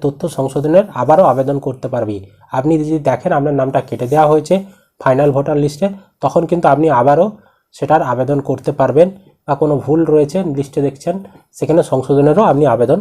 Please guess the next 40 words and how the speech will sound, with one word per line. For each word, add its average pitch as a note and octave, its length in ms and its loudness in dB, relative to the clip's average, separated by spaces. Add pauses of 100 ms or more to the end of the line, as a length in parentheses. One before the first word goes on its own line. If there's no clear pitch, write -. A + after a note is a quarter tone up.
করতে D3+ 280 0
পারবেন। A2+ 360 0
সাত B2+ 200 0
দিন D#3 180 0
সময় E3 320 2
দেওয়া A#2+ 220 2
হবে। A2 180 -2 (760)
নির্বাচন F3+ 320 4
কমিশনের F#3 420 2
এক F3 180 0
আধিকারিক D#3+ 460 0
বলেন, D3+ 260 4 (460)
নভেম্বরে E3+ 480 2
এসআইআর D#3 400 0
শুরু D#3+ 260 -2
না C3 180 0
হলে D3+ 240 0
দু C#3 140 -2
হাজার C3+ 220 2
ছাব্বিশ C3+ 420 -4
সালে E3 240 0 (540)
যে C3+ 180 2
বিধানসভা D3+ 460 0
নির্বাচনের D3+ 540 2
আগে C#3 300 2 (300)
সেই D#3+ 220 2
এসআইআর D3+ 280 -2
প্রক্রিয়া D#3+ 360 0
কোনোভাবেই C#3+ 440 -2
শেষ - 220 -6
করা A#2 180 -4
সম্ভব D#3+ 380 2
নয়, G#2+ 160 0
তাই C#3+ 200 2 (420)
নভেম্বর E3 360 2
থেকেই F3+ 340 -4
প্রক্রিয়া D#3 460 0 (320)
শুরু D3 300 0
করতেই F3 440 0
হবে, C3 220 0